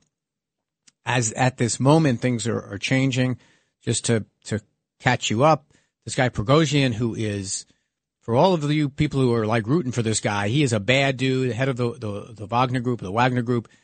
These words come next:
basically a mercenary group that does a lot of the dirty deeds for Putin. The guy goes way back with Putin. I'm sure you've heard a lot of this if you've been following the news. He was marching towards, he was marching towards,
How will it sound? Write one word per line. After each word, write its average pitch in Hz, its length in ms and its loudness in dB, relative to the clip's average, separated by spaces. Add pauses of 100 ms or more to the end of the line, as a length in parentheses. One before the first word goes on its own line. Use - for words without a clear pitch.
(560)
basically 110 380 -4
a 92 60 -4
mercenary 131 560 2
group 120 240 -2
that 101 160 -4
does 123 160 -2
a 113 60 -2
lot 143 280 4
of 175 80 -2
the 165 80 0
dirty 139 340 -2
deeds 123 640 -4
for 117 140 -6
Putin. 175 420 0
The 110 80 -2
guy 104 200 -2
goes 104 280 -8
way 123 140 0
back 123 240 0
with 107 100 -8
Putin. 104 180 -6
I'm 98 100 -10
sure - 140 -4
you've 123 120 -2
heard 123 100 0
a 117 40 2
lot 117 180 0
of 107 60 -6
this 110 180 -2
if 104 120 -6
you've 107 80 -4
been 101 120 -6
following 104 340 0
the 95 80 -4
news. 95 300 -8 (880)
He 123 40 2
was 123 140 4
marching 185 400 4
towards, 147 580 -2 (600)
he 135 80 -6
was 123 120 -4
marching 151 360 -2
towards, 127 580 -2